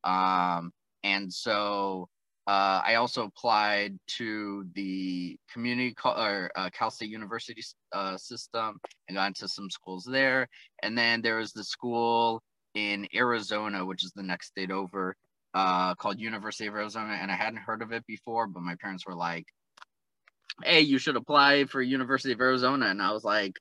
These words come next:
"I don't know anything about Arizona or the school. All I know is it's the next state next to us. And it's really hot." <laughs> That's all I know. So I was like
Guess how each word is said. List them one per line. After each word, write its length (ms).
"I 100
don't 160
know 200
anything 440
about 280
Arizona 680
or 120
the 100
school. 420
All 200
I 100
know 220
is 100
it's 200
the 80
next 260
state 240
next 260
to 140
us. 300
And 960
it's 240
really 360
hot." 420
<laughs> 1700
That's 220
all 160
I 100
know. 260
So 160
I 140
was 140
like 340